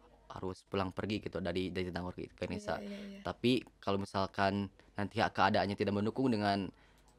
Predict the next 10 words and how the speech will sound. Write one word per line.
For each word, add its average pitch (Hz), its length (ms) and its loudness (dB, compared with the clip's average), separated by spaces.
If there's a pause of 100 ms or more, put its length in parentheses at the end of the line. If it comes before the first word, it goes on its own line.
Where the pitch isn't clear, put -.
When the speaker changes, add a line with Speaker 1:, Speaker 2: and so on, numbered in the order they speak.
Speaker 1:
saya 98 240 0
tuh 101 400 0
bisa 104 160 -8
mengganggu 104 480 0
ya, 104 40 -12 (520)
mungkin 104 160 -6
hanya 120 160 2
beberapa 104 400 2
aja 113 320 2
gitu. - 240 -6